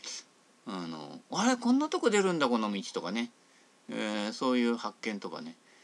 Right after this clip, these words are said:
えー、つながりがわかると面白いですしね。えー、いろんな困ること、惑わすことを逆手に、えー、楽しめていけると、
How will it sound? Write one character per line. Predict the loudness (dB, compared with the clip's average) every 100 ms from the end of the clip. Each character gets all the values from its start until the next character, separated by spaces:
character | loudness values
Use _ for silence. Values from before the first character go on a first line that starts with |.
| -20 _ -8
え | -6
ー、 |
つ | -2 2
な | 4
が | 4
り | 2
が | 0
わ | -2 -2
か | -4
る |
と | -4 -8
面 | -8
白 | -8 -8 -8
い |
で | -10 -16
す | -14
し |
ね。 | -14 -16 -18 _ _ _ _ _ _ _ -14
え | -12 -12 -14 -16 -18 -20 -20 -20 -20 -20 -20 -20 -20 -20 -10
ー、 | -4
い |
ろ | 0 0
ん | 0
な | -2 -4 -10 _ _ _ _ _ _ _ _ _
困 | 0 4 4
る | 2
こ | -6
と、 | -10 -12 -14 _ _ _ _ _ _ _ _ _ _ _
惑 | 0 2 2
わ | 0
す | -2
こ | -10 -14
と | -16 -20 _ _ _ _ _ _ _ _ _ -2
を | 2 2 0 _ _ -10
逆 | -2 -2 0
手 | 0 0
に、 | -2 -6 -16 _ _ _ _ _ _ _ _ -10
え | -6 -4 -2 -2 -2 -2 -4 -6 -8 -10 -6
ー、 | -4
楽 | -4
し | -4
め | -6
て | -6
い | -8
け | -8
る | -8
と、 | 0 2 2